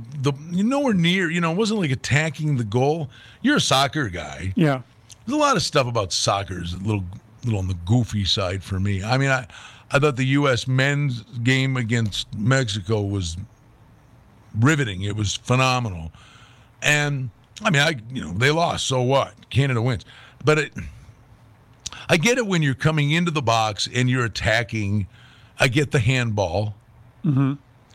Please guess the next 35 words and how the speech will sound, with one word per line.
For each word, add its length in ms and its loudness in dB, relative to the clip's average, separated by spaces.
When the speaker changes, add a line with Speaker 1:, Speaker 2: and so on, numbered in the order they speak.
Speaker 1:
But 120 2
this 200 0
was, 220 0
like, 160 0
the 100 -2
Canadian 460 2
girl 280 -2
was 260 0
running. 560 0
She 260 0
literally 460 2
was 160 2
just, 100 -2
like, 160 -2
angling 440 0
through 220 0
the 120 -2
far 300 2
right 240 0
top 380 0
corner 520 0
of 260 -2
the 100 -2
box. 440 0
The 120 -2
ball 340 2
was 160 -4
there. 280 -4
I 80 0
mean, 100 4
like, 120 0
right 220 2
on 140 2
the 80 2
line. 480 0